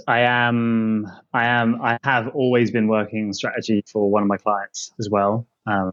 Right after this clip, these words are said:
from the very beginning. And so then one of the other agencies is, um, a bit more seasoned. They've been around for longer. Um, and so they've got some of these, um, really big clients, really big brands, and they've got, um,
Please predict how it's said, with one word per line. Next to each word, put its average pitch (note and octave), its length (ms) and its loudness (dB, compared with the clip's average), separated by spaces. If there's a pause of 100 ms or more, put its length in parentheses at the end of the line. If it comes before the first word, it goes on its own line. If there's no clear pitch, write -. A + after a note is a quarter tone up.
from G#2+ 80 -2
the F#2+ 80 0
very F#2+ 220 -2
beginning. G#2 600 -4
And A#2+ 160 0
so B2 220 2
then A#2 420 2
one B2 140 4
of A#2 60 2
the B2 100 4
other B2 180 4
agencies A#2 720 0 (140)
is, G#2+ 600 -2 (120)
um, G#2 320 -2
a F2+ 80 -6
bit B2+ 160 -4
more G#2 100 -2
seasoned. B2 580 4
They've A2 120 4
been G#2+ 100 2
around A2+ 300 2
for A2+ 100 -2
longer. A2 460 2 (340)
Um, G#2 300 2 (260)
and G2+ 180 -4
so G2+ 480 2
they've G2+ 300 2
got G#2+ 220 -4
some G#2 160 0
of G2 80 2
these, G2 320 -2 (120)
um, G2 160 -2
really F#2+ 140 0
big F#2 200 -6
clients, D#3 420 2
really A2 140 2
big G#2 180 -2
brands, A2+ 560 0 (400)
and G2+ 640 2 (120)
they've G2+ 320 2 (120)
got, G#2+ 320 2 (800)
um, F#2+ 540 2